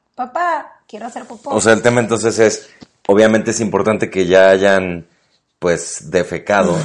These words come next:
Speaker 1: <laughs> Sí.
Speaker 2: para que no sea impráctico el paseo.
Speaker 1: Correctamente. Y también, pues, porque uno hay que estar atento, ¿no? Este, a, al metabolismo de las niñas. Entonces, tipo,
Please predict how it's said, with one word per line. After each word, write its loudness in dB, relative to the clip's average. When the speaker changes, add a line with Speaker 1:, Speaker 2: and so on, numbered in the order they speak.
Speaker 1:
<laughs> -2
Sí. -12
Speaker 2:
para 4
que -2
no 0
sea -2
impráctico -4
el -2
paseo. -2
Speaker 1:
Correctamente. 2
Y -2
también, -2
pues, 2
porque -2
uno 0
hay 0
que -6
estar 0
atento, -2
¿no? -4
Este, -8
a, -4
al -10
metabolismo -6
de -8
las -6
niñas. 0
Entonces, -8
tipo, -4